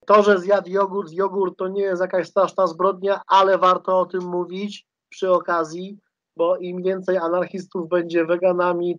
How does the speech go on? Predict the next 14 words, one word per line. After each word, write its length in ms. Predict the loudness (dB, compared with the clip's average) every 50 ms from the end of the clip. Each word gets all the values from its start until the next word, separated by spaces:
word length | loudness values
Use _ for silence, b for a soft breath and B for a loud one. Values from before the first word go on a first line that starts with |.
| -2 0
tym, 560 | 0 2 2 0 -2 -4 -4 -4 -6 -6 -4 -4
wydaje 320 | 2 4 4 4 4 2
mi 100 | 0 -2
się, 120 | -2 0
będzie 280 | 0 0 0 0 2 4
lepiej, 500 | 4 4 4 4 4 4 4 2 2 -2 _ _ _ _ _ _ _ _ _ _ _ _ _ 2
bo 720 | 4 4 6 6 6 6 6 6 6 6 6 4 2 2 2
weganizm 800 | 2 2 4 4 4 4 2 2 0 -4 -4 -6 -6 -6 -6 -4
z 80 | -2
anarchizmem 800 | -2 -2 0 0 -2 -2 -4 -10 -12 -10 -2 0 0 0 0 0
powinny 500 | 0 0 0 2 0 -2 -2 -2 -2 -2 -2
iść 140 | -4 -6 0
w 40 |
parze. 460 | 2 4 4 4 4 4 4 2 2